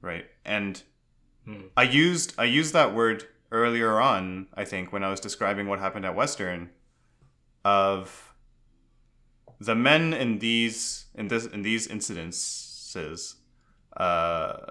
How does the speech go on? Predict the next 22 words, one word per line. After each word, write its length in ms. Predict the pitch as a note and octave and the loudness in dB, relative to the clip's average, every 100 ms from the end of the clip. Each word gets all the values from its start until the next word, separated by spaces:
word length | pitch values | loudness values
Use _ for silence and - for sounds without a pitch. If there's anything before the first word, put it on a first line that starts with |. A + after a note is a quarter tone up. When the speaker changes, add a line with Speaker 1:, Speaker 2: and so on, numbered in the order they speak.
| - | -10
Speaker 1:
you 120 | F#2 | -8
know, 180 | E2 E2 | -6 -6
of, 200 | - F2 | -6 -6
of 160 | - - | -6 -10
sexual 280 | G2 G2+ | -10 -8
assault 260 | F#2 F#2 F2 | -8 -6 -6
and 100 | F2+ | -6
gender-based 400 | F#2 F2+ F2+ - | -8 -8 -10 -8
violence, 420 | F2 E2+ D#2 - _ _ _ _ _ _ _ _ _ _ _ _ _ _ - | -8 -8 -10 -16 _ _ _ _ _ _ _ _ _ _ _ _ _ _ -14
they 400 | A#2 C#3 F3 F3+ | 2 4 4 0
were 260 | D3+ E3 | -2 -2
the 120 | D#3 D#3+ | 0 -2
initiators. 800 | D#3+ F3 F3 G2 E2+ D#2+ - - - | -2 -4 -4 -4 -4 -8 -12 -12 -2
Um, 240 | A#2 A2+ | 2 2
there 160 | A2 C3 | 4 6
was, 520 | C3 D3+ F3+ - - - | 8 6 6 -2 -8 -6
there 200 | C#3 D3 | 0 2
were 320 | D#3 C#3 - | 2 2 0
probably 320 | D3 D#3 F3 | -2 -2 -2
a 60 | C3+ | -4
couple 260 | C3+ B2 C#3 | -4 -6 -6
stories, 500 | - F2+ E2 E2+ | -8 -8 -6 -12